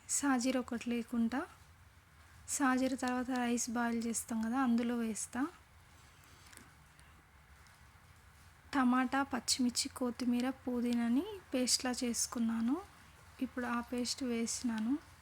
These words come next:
పచ్చివాసన పోయేంతసేపు వేయించుకోవాలి. అదంతా వేగి పచ్చివాసన పోయిందన్న తర్వాత అల్లం వెల్లిపాయ వేసుకొని అంతా కలిసేటట్టు ఒకసారి కలుపుకోవాలి. ముందుగా నేను అర కిలో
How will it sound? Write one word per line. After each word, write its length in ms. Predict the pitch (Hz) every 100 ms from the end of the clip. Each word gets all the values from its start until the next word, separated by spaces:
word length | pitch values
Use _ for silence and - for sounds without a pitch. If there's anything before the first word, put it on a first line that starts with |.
| - - - - -
పచ్చివాసన 540 | 247 - 269 254 262 247
పోయేంతసేపు 1160 | 247 247 240 240 233 240 - 240 240 - 359 415 - - - - - - 269
వేయించుకోవాలి. 880 | 247 247 - - 233 226 226 285 359 - - - - - - - - - - - - 254
అదంతా 460 | 254 240 247 285 269
వేగి 380 | 247 240 240 254
పచ్చివాసన 640 | 247 220 254 247 247 247 233
పోయిందన్న 420 | 233 233 233 226
తర్వాత 460 | 226 233 233 240 285
అల్లం 360 | 302 247 240
వెల్లిపాయ 380 | 240 233 240 233 233
వేసుకొని 640 | 233 233 - - 247 311 403 - -
అంతా 220 | 294 233 247
కలిసేటట్టు 680 | 247 233 - 233 - -
ఒకసారి 400 | 277 233 226 233
కలుపుకోవాలి. 720 | 247 233 226 - 240 220 208 339 - - - - - - - - - -
ముందుగా 280 | 254 247 262
నేను 220 | 262 247
అర 100 | 233
కిలో 200 | 233 240